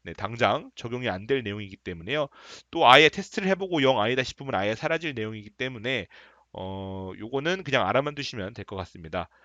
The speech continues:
뭐, 반응이 괜찮으면 본섭에도 차후에 검토 후에 적용을 한다고 하니까, 음, 그때 되면 제가 한 번 더 자세히 설명을 해드리도록 하겠습니다. 자, 때처 너프 사항입니다.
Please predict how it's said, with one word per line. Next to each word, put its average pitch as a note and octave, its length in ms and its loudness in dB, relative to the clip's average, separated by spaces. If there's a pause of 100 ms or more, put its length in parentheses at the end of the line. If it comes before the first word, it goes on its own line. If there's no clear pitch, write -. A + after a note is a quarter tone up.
(300)
뭐, A#2 180 -6
반응이 F3 380 4
괜찮으면 D#3+ 760 2
본섭에도 C3 640 -2
차후에 D#3 720 0
검토 A#2+ 340 -10
후에 B2+ 240 0
적용을 A#2+ 380 -4
한다고 C#3 300 -4
하니까, C3+ 400 -2 (440)
음, E2+ 300 -20 (120)
그때 C3+ 220 0
되면 C3+ 280 2
제가 G#2 240 0
한 C3+ 120 -2
번 D3 140 -6
더 G2+ 380 -2 (240)
자세히 F2 340 -6
설명을 G#2 380 -8
해드리도록 F2+ 400 -10
하겠습니다. D#2+ 600 -12 (2000)
자, C#3 400 10
때처 E3+ 800 8
너프 C#3 220 0
사항입니다. A2+ 1000 4